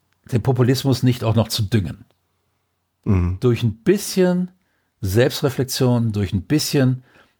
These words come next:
Speaker 1: wie werde ich in der Öffentlichkeit wahrgenommen, wie wird das, was ich tue, in der Öffentlichkeit wahrgenommen. Wie war das wieder, als die, als die Seuche war und auf ein-, und es war zu wenig Masken und auf einmal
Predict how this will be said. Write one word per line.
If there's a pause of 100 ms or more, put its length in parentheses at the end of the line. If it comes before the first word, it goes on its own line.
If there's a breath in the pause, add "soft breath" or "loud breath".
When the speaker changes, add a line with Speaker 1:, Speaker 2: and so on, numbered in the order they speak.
Speaker 1:
wie
werde
ich
in
der
Öffentlichkeit
wahrgenommen,
wie
wird
das,
was
ich
tue,
in
der
Öffentlichkeit
wahrgenommen. (680 loud breath)
Wie
war
das
wieder,
als
die, (1200)
als
die
Seuche
war (320)
und
auf
ein-,
und
es
war
zu
wenig
Masken
und
auf
einmal